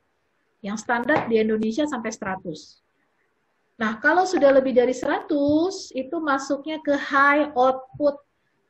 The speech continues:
eh, bag. Ya, atau dikenal juga dengan kalau di luka itu wound manager. Ya. Nah, itu biasanya lebih dari seratus milimeter untuk ukuran dari, eh, wafernya.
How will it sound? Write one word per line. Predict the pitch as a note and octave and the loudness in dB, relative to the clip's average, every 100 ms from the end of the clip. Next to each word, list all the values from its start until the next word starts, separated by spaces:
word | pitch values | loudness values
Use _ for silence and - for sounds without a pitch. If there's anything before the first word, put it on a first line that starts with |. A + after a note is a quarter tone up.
| _ | _
eh, | A3+ A3+ A3+ | -2 0 0
bag. | G3+ A#3 F#3 - _ _ _ - | 0 0 -2 -14 _ _ _ -14
Ya, | G3+ G#3 | -10 -6
atau | A3+ A#3+ D4 D4+ C#4 | -4 -4 -2 -2 -2
dikenal | B3 A#3 A#3 A#3 | -4 -4 -2 -4
juga | A#3 A#3+ | -4 -2
dengan | A3+ G#3+ G#3 | -2 -4 -4
kalau | G#3+ G#3+ | -6 -6
di | G3+ G#3+ | -6 -6
luka | G#3+ G3 | -6 -8
itu | G3+ C4+ | -4 -2
wound | A#3+ A3+ A#3 | 2 2 2
manager. | G#3+ G#3+ G#3 G#3 - - _ _ - | 0 -2 0 0 0 -10 _ _ -14
Ya. | F#3 F#3+ C4 _ _ _ _ _ _ _ | -10 -10 -12 _ _ _ _ _ _ _
Nah, | F3+ F3+ | -10 -8
itu | F#3 D4 D4+ | -4 -2 0
biasanya | A3+ G#3+ A3 A3+ C#4+ | -2 -2 -4 -4 -2
lebih | A#3+ G#3+ B3+ | -4 -4 -4
dari | G3 F#3 B3+ | -4 -4 -6
seratus | - F#3 F3+ B3+ C#4+ - | -4 -6 -4 -4 -4 -8
milimeter | G3 F#3 F3 F3 G3 G3 - | -8 -6 -6 -8 -8 -10 -10
untuk | F#3+ F3 B3+ - - _ _ _ - | -12 -6 -4 -4 -10 _ _ _ -14
ukuran | G3+ - G3 A3 C4+ | -12 -10 -6 -4 -2
dari, | G3 F3+ G#3 C#4+ D#4+ D4 | -4 -4 -2 -2 -2 -4
eh, | G#3+ F3+ F3+ F3 | -6 -4 -4 -6
wafernya. | F3+ E3+ F3 E3+ E3 | -8 -10 -10 -10 -10